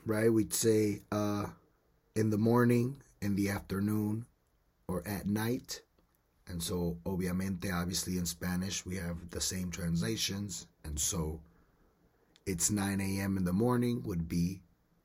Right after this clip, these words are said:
son las nueve de la mañana. So, de la mañana would be in the morning. Again, de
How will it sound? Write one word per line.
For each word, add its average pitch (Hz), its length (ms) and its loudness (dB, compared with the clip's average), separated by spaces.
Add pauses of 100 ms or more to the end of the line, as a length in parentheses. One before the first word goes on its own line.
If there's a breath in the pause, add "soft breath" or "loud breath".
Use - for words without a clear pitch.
(240)
son 101 420 2
las 87 260 -2
nueve 98 640 -2
de 95 140 -4
la 87 180 -2
mañana. 107 800 -2 (840)
So, 85 300 -4
de 90 280 0
la 92 180 -2
mañana 101 720 0 (800)
would 87 180 -4
be 90 180 -2
in 85 120 0
the 87 60 2
morning. 92 520 -4 (420)
Again, 82 540 -4
de 95 380 -2